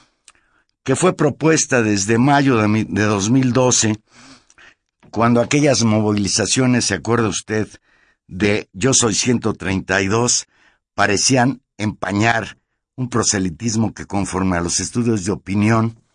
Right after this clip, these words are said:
era mero trámite. Peña Nieto ya se sentía presidente y nos prometía a todos los mexicanos que iba a atacar este flagelo, la corrupción.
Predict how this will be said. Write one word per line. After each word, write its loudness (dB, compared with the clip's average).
era 0
mero 0
trámite. -6
Peña -2
Nieto 0
ya 2
se 0
sentía -2
presidente -2
y -6
nos -2
prometía 0
a 0
todos -2
los -4
mexicanos -4
que -2
iba 2
a 0
atacar -4
este -6
flagelo, -4
la -4
corrupción. -8